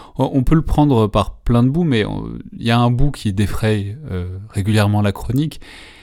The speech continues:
c'est, euh, le bout, euh, du, du, du gazoduc, euh, Nord Stre-, euh, Nord Stream deux, donc venant de Russie,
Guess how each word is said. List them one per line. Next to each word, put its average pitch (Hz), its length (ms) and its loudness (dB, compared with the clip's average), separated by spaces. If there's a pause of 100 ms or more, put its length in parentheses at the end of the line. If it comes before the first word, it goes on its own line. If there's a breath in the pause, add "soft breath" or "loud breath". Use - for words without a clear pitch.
(120 loud breath)
c'est, 139 560 4
euh, 92 280 0
le 92 100 -4
bout, 127 480 -2
euh, 90 580 -4
du, 90 180 -4
du, 87 220 -8
du 98 160 -6
gazoduc, 110 640 0 (480 loud breath)
euh, 85 420 -4 (200)
Nord 101 220 -2
Stre-, - 280 -6
euh, 98 280 -2
Nord 90 200 -4
Stream 95 320 -4
deux, 151 320 0 (240)
donc 80 240 -12
venant 104 380 -2
de 95 80 -2
Russie, 98 560 -4